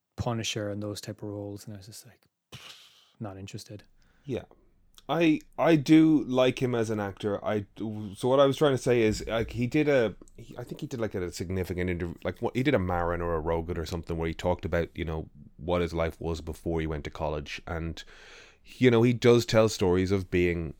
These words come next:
Speaker 2: a stupid young dude that got into a lot of fucking fights and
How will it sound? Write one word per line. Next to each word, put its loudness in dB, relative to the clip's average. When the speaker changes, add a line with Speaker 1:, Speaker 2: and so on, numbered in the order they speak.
Speaker 2:
a -4
stupid -2
young 0
dude -4
that -8
got -4
into -6
a -4
lot -4
of -12
fucking -10
fights -12
and -12